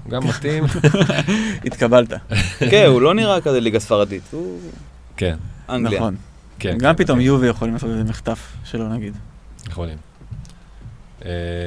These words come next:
Speaker 1: סבבה, אז, אה, דיברנו
Speaker 3: צ'לסי.
Speaker 1: על הוורץ, ויש גם דיבור ממש ב-, ממש כזה, לא, לא סגור לגמרי, אבל יש עניין על, אה, מנדי, השוער של, אה, רן,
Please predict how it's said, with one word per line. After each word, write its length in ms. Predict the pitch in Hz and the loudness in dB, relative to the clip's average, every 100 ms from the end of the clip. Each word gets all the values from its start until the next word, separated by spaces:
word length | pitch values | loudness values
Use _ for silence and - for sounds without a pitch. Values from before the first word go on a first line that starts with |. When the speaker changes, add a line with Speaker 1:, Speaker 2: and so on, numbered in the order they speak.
| 87 85 85 85 85 85 85 82 | -6 -8 -8 -8 -8 -8 -10 -8
Speaker 1:
סבבה, 420 | - 101 104 87 101 | -6 -4 -2 -4 0
אז, 520 | 113 120 113 101 104 | 4 4 2 0 0
אה, 300 | 101 98 95 | 0 0 -2
דיברנו 380 | 95 107 107 104 | 0 2 2 2
Speaker 3:
צ'לסי. 80 | 117 | 2
Speaker 1:
על 160 | 107 95 | 2 2
הוורץ, 500 | 117 139 185 180 - | 0 2 0 0 -4
ויש 320 | 110 123 170 170 | -2 0 0 2
גם 160 | 180 | 2
דיבור 460 | 147 143 170 165 143 | 0 2 2 2 0
ממש 340 | 131 139 135 131 | -6 -6 -8 -8
ב-, 60 | 120 117 117 110 107 110 | -6 -2 -2 -4 -6 -6
ממש 380 | 117 127 123 - - - | -4 -4 -6 -12 -20 -12
כזה, 220 | 117 117 113 - - | -6 -4 -4 -6 -4
לא, 220 | 120 131 | 0 2
לא 120 | 139 | 2
סגור 320 | 143 147 147 | 2 2 2
לגמרי, 320 | 143 170 190 165 | 4 6 4 4
אבל 260 | 131 127 - - - - - | 4 2 -2 -16 -18 -18 -6
יש 220 | 135 143 151 | 0 2 4
עניין 360 | 139 156 151 | 4 4 4
על, 180 | 120 107 | 4 2
אה, 160 | 104 101 | 2 2
מנדי, 420 | 104 101 135 151 | 2 2 0 0
השוער 300 | 117 110 107 | -2 -4 -6
של, 260 | 107 104 101 | -6 -8 -8
אה, 260 | 98 110 | -6 -4
רן, 100 | 143 | -6